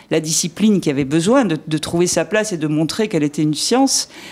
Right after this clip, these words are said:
Mais pour le montrer, on est parti comme ça sur l'élaboration de, de grands modèles, au lieu de, de, de, de, d'arriver à la conclusion que justement c'était la, la singularité des moments, euh, d'enquête, euh, euh, tout à fait unique qui, euh,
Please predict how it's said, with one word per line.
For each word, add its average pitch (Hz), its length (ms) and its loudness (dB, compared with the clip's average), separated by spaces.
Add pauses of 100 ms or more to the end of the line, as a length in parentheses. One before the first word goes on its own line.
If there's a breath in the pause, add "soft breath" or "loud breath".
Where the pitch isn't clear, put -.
(120 loud breath)
Mais 165 100 0
pour 180 220 -2
le 220 60 2
montrer, 214 480 0
on 170 260 0
est 165 60 2
parti 226 460 -4
comme 185 200 -2
ça 190 240 0
sur 185 160 -4
l'élaboration 175 800 -2
de, 156 260 2 (540 loud breath)
de 185 80 0
grands 190 180 0
modèles, 196 460 2
au 190 160 -2
lieu 202 260 2
de, 170 260 2
de, 156 400 2
de, 151 200 0
de, 147 180 0
d'arriver 170 380 0
à 175 40 2
la 165 80 0
conclusion 175 580 0
que 185 100 -6
justement 170 500 0
c'était 190 380 -2
la, 160 220 0
la 151 160 -2
singularité 175 800 0
des 143 160 -2
moments, 175 400 2
euh, 147 120 2 (380 loud breath)
d'enquête, 175 600 -2
euh, 147 480 2
euh, - 20 0
tout 160 180 -12
à 156 100 0
fait 160 220 2
unique 185 600 2
qui, 160 340 -2
euh, 143 240 2